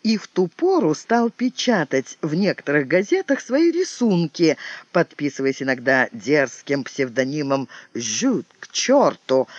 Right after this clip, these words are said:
в которых давал волю своему ядовитому уму. Лотрек мог слушать Форена без устали. Ему нравился его злой язык,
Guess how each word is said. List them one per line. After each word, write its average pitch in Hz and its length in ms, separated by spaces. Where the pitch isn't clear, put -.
в - 120
которых 294 720
давал 175 340
волю 139 380
своему 147 580
ядовитому 143 920
уму. 131 480
Лотрек 160 680
мог 170 400
слушать 180 680
Форена 220 680
без 196 400
устали. 120 760
Ему 247 340
нравился 131 720
его 123 260
злой 131 480
язык, 127 720